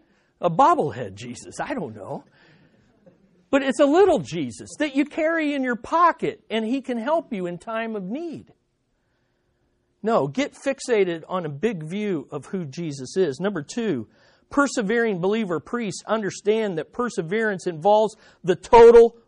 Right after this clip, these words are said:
person. The reason I wanted the total person, the reason I wanted to show you that pattern is because the warnings are not just turn or burn.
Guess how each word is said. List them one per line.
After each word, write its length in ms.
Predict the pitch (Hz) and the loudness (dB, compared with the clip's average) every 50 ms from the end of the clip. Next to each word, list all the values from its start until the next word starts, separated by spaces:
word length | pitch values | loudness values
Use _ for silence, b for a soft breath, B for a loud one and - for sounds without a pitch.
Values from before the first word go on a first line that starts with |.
| _ _ | _ _
person. 560 | - - 220 214 214 - - - 175 113 92 _ b b b b b b | -2 2 2 2 2 2 -4 -8 -8 -8 -8 _ b b b b b b
The 120 | 190 190 | 0 0
reason 480 | 180 185 226 269 294 294 254 269 254 226 | 2 2 0 0 0 0 0 0 0 0
I 80 | 208 202 | -2 -2
wanted 500 | 202 202 214 220 226 226 220 185 - 156 | 0 0 0 0 0 -2 -6 -8 -8 -8
the 100 | 180 - | -8 -8
total 540 | - - - - 240 240 247 247 247 240 | -8 -10 0 4 4 4 4 4 0 -2
person, 460 | - - - 226 220 - - 147 123 b b b b b | -4 -4 -4 -2 -2 -2 -6 -10 -14 b b b b b
the 80 | 208 208 | -4 -2
reason 420 | 202 220 262 285 294 254 302 294 | -2 0 0 -2 0 0 0 0
I 120 | 285 254 220 | 0 0 0
wanted 340 | 220 226 233 240 247 226 185 | 2 2 2 2 0 -2 -2
to 80 | 175 | -6
show 340 | - - - 208 202 208 220 | -8 0 2 4 4 6 4
you 400 | 233 226 240 247 254 262 254 b b b b b b | 4 2 -2 -2 -2 -2 -4 b b b b b b
that 320 | 190 185 190 - - - | 2 2 2 2 -2 -8
pattern 600 | - - 196 196 208 226 233 262 262 269 294 277 b b b b b | -6 -2 2 4 4 4 4 2 0 -2 -4 -6 b b b b b
is 180 | - 226 214 - | -4 -4 -4 -2
because 640 | - 254 226 - - 254 247 240 233 233 220 - - _ _ _ _ _ _ _ _ _ _ - | -2 -6 -6 -4 0 2 4 4 4 2 2 -2 -6 _ _ _ _ _ _ _ _ _ _ -4
the 160 | - 180 208 | 6 8 8
warnings 880 | 202 202 220 254 302 359 381 370 320 254 202 185 185 202 202 - - - _ _ _ | 8 8 8 8 8 8 8 6 4 2 0 -2 -2 -4 -8 -10 -14 -20 _ _ _
are 200 | - 214 233 226 | 0 2 2 2
not 340 | 226 247 277 311 330 262 208 | 2 2 2 2 2 0 -2
just 480 | 180 214 240 226 220 202 - - - _ _ _ _ _ _ _ _ _ _ _ _ _ _ _ _ | -2 2 6 6 6 6 4 -6 -16 _ _ _ _ _ _ _ _ _ _ _ _ _ _ _ _
turn 340 | - - 208 226 247 254 233 | 2 8 10 12 12 12 12
or 120 | 226 214 190 | 10 8 8
burn. 600 | 151 202 220 220 220 214 208 - 147 104 - | 8 10 10 12 12 12 10 10 8 4 -2